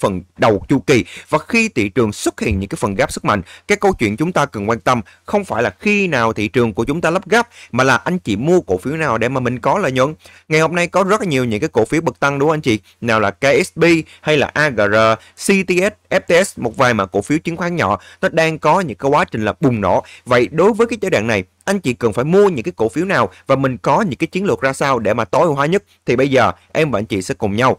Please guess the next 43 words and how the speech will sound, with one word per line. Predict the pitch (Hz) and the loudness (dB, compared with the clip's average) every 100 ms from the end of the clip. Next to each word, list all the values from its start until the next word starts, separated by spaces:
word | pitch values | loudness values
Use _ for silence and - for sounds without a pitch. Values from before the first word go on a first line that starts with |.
| - - | -4 -2
đi | 143 | -2
phân | - 98 | 0 -2
tích | 180 - _ | -2 -4 _
sơ | - 202 | 0 2
bộ | 170 87 80 | 4 2 -2
với | - | -6
thị | 110 | -6
trường | 101 | -6
một | 90 - | -4 2
tí. | 139 196 - - | 2 2 -6 -8
Và | 131 147 | -2 0
chào | 156 | 0
mừng | 135 131 | 0 -2
anh | 156 | -4
chị | 120 | -4
quay | 98 117 127 | -2 0 0
trở | 127 | 0
lại | 123 98 | 0 0
với | 90 107 | -2 -2
kênh | 120 110 | -2 0
đầu | 101 92 | 0 0
tư | - 165 - - - | 2 2 0 -10 -6
cùng | 104 | -2
với | 101 113 | 0 0
Q | 117 | -2
T | 107 104 101 | 0 0 -2
Stock. | - 165 - - - _ - | -2 -2 -4 -20 -20 _ 0
Rất | 233 | 0
hân | 196 160 | 0 -4
hạnh | 95 95 | -4 -4
khi | 107 | -4
có | 95 110 | -2 -4
sự | - 98 | -4 -6
góp | 131 | -4
mặt | 110 92 | -4 -4
của | |
anh | 113 | -4
chị | 107 90 | -4 -2
trong | 107 101 | -2 -2
video | 104 101 98 | -2 0 0
ngày | 92 | -2
hôm | 95 | -4
nay. | 104 | -2